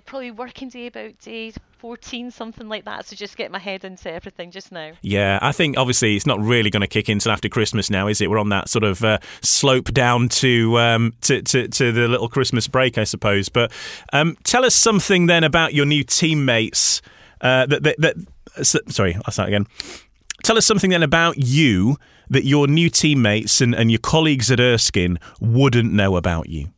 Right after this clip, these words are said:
Speaker 2: What, this is a good thing. It's sort of a, a little bit of the, uh, the, the, the, the person behind the role.
Speaker 1: Okay, so
Speaker 2: <laughs>
Speaker 1: since it's Christmas, I thought I'd put this one in for a bit of a laugh, because whenever I was working up at Lossiemouth, um, I got involved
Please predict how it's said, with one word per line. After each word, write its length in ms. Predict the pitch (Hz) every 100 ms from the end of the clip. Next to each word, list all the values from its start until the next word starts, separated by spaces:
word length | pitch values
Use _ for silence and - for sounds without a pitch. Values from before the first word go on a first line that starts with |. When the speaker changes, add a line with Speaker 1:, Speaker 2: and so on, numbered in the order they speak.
| _ -
Speaker 2:
What, 300 | 113 85 95
this 340 | 110 113 127
is 100 | 117
a 60 | 101
good 200 | 104 90
thing. 280 | - 85
It's 100 | 85
sort 100 | 117
of 80 | 101
a, 140 | 107 101 - -
a 100 | 104
little 180 | 156 143
bit 140 | 127
of 140 | 117 110
the, 280 | 120 117
uh, 220 | 113 113 107
the, 180 | 117 101
the, 220 | 110 98
the, 100 | 107 -
the 80 | 104
person 480 | - 143 131 151 123
behind 560 | 110 - 117 117 113
the 160 | 92 113
role. 500 | 110 104 87 73 67 - - _
Speaker 1:
Okay, 440 | 180 180 226 196 190
so 360 | - 180 202
Speaker 2:
<laughs> 100 | -
Speaker 1:
since 220 | 262 254 202
it's 120 | -
Christmas, 720 | - 233 233 - 190 170 -
I 60 | 180
thought 200 | 202 151
I'd 140 | 190 - 196 _
put 200 | 247 -
this 200 | 220 -
one 140 | 196
in 100 | 196
for 140 | -
a 60 | 190
bit 200 | - 135
of 100 | 196
a 100 | 170
laugh, 360 | 185 175 - - - - -
because 300 | 220 - 220
whenever 240 | 220 226 220
I 20 |
was 100 | 214
working 280 | 220 220 233
up 140 | 202 -
at 60 |
Lossiemouth, 580 | 196 214 - 196 156 117 - -
um, 640 | 190 180 180 180 175 175 - -
I 120 | - 185
got 300 | 196 190 -
involved 680 | 196 196 208 196 196 -